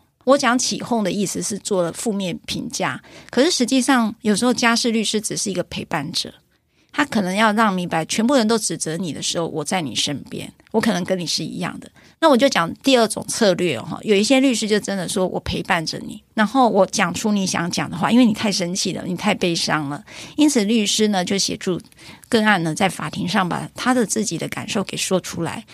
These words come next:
你知道那法官就讲了一句话，他说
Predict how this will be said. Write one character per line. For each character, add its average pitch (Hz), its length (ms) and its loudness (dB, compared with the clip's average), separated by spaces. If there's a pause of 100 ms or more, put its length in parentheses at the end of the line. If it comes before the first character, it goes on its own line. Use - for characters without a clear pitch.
(320)
你 208 60 2
知 220 80 6
道 277 140 6
那 277 100 6
法 175 160 2
官 208 160 0
就 214 140 2
讲 180 160 -4
了 170 100 -6
一 180 40 -4
句 190 180 -6
话， 185 300 -6 (440)
他 302 120 -2
说 294 360 2